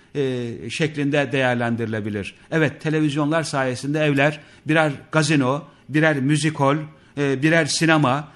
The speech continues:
birer, e, stadyum, e, birer kahvehane, birer kumarhane, e, birer günah arenası,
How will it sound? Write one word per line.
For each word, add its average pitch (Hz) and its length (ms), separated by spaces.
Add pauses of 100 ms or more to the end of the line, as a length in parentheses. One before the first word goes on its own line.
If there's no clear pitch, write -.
(180)
birer, 165 380
e, 139 80
stadyum, 165 720 (280)
e, 139 380
birer 180 260 (200)
kahvehane, 151 800 (220)
birer 165 340
kumarhane, 151 720 (240)
e, 147 340
birer 175 340 (180)
günah 156 480
arenası, 151 640